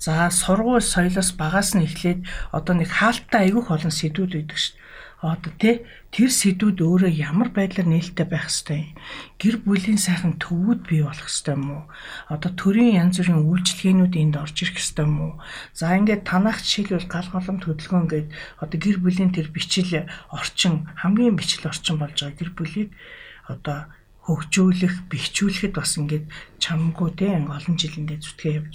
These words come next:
байна. Тэгэхээр энэ бүх юм дээр одоо бидэнд юу одоо илүү хэрэгтэй байна вэ? Энэ залуучууд юуг анхаарвал одоо зүйтэй болоо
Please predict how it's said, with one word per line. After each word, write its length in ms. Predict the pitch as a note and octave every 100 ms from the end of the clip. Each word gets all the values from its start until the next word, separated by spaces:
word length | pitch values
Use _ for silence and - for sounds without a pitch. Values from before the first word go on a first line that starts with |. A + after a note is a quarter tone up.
| -
байна. 120 | - - - -
Тэгэхээр 220 | A3+ G3+ F#3+
энэ 180 | C4+ C#4+
бүх 140 | G#3 F#3+ F#3
юм 120 | F3 F3
дээр 120 | F3+ C#3+ -
одоо 140 | D#3
бидэнд 420 | - D#3 G3 F3+ - - - - - - -
юу 400 | D#3+ F#3+ A#3 A#3+
одоо 240 | C#3+ - D#3
илүү 320 | D3 - D#3
хэрэгтэй 480 | - D#3+ - - D#3+
байна 320 | D3+ D3 D3
вэ? 160 | D3+ F3
Энэ 160 | G#3
залуучууд 560 | F#3 D3+ A3 G#3 F#3 F3+ - - - F3+
юуг 240 | G#3+ A3+ C#3
анхаарвал 480 | C3+ F3 E3 D3+ - -
одоо 240 | E3 D3+ - - - - -
зүйтэй 320 | E3+ - E3
болоо 400 | C#3+ D3+ -